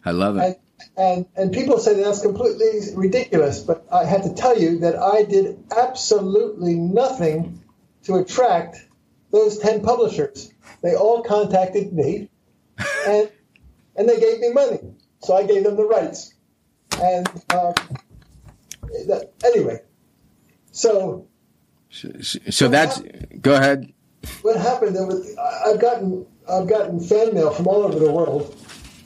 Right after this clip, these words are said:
Speaker 2: uh, and two readers, independently of each other, suggested I turn it into a musical.
Speaker 1: <laughs>
Speaker 2: Now, now,
Speaker 1: I
Speaker 2: uh, I have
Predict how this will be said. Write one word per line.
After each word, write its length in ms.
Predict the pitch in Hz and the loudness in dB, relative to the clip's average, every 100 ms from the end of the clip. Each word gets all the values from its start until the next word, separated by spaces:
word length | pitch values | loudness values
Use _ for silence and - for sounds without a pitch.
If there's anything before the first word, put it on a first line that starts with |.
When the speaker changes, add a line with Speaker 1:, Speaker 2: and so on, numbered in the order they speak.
| - - - - 160 | -18 -18 -20 -8 0
Speaker 2:
uh, 400 | 160 143 127 - - _ _ _ _ - _ _ _ _ _ - | 2 2 -2 -10 -20 _ _ _ _ -20 _ _ _ _ _ -2
and 300 | 185 185 185 | 0 0 0
two 380 | 294 302 226 214 | 2 2 2 0
readers, 580 | 233 240 160 147 - 214 | 2 2 2 0 0 2
independently 880 | 226 214 - 226 240 208 156 160 | 2 0 0 0 2 0 -2 -2
of 100 | 156 | -2
each 200 | 156 151 | -2 0
other, 400 | - 202 135 - - - - - - - - _ - - - _ _ - | 0 2 -2 -4 -10 -20 -20 -20 -20 -20 -20 _ -20 -20 -20 _ _ -4
suggested 720 | 185 165 240 247 - 185 180 | -2 2 2 0 -4 -2 0
I 260 | 175 190 | 0 -2
turn 260 | - 247 233 | -2 2 2
it 120 | 208 | 2
into 380 | - 185 185 196 | -2 -4 0 0
a 60 | 190 | 0
musical. 640 | 196 240 185 151 - - - - - - - - - - - - | 0 0 2 2 0 -6 -10 -20 -20 -20 -20 -20 -20 -20 -16 -6
Speaker 1:
<laughs> 800 | - - - - - 131 - 120 - - - - - - - | -2 0 2 0 0 -2 -2 -4 -6 -10 -8 -8 -10 -14 -2
Speaker 2:
Now, 400 | 196 180 180 - - | 2 2 0 -6 -4
now, 120 | 202 | 0
Speaker 1:
I 40 | 190 | 0
Speaker 2:
uh, 360 | - 180 196 - - - - - _ - | 0 -2 -2 -6 -16 -20 -20 -20 _ -4
I 200 | 190 240 226 | 0 2 2
have 500 | - 190 190 180 | 0 0 0 -2